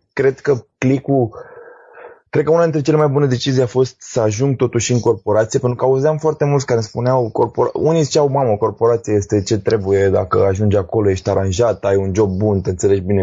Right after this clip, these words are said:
cu șeful, ești aranjat pe viață”, și cumva tângeam la chestia asta când eram mai tânăr. Pe de altă parte,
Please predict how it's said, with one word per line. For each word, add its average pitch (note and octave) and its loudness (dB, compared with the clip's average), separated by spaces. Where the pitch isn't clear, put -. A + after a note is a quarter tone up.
cu - -4
șeful, F#2 -2
ești F#2+ -4
aranjat F#2+ 0
pe F#2+ -8
viață”, G2 0
și G2 -2
cumva A2+ 0
tângeam A2+ 2
la A#2+ -2
chestia - -4
asta G2+ -4
când G2 -4
eram G2+ 0
mai G2 0
tânăr. A#2 0
Pe C3 -4
de B2+ 0
altă C3+ 0
parte, C3+ -2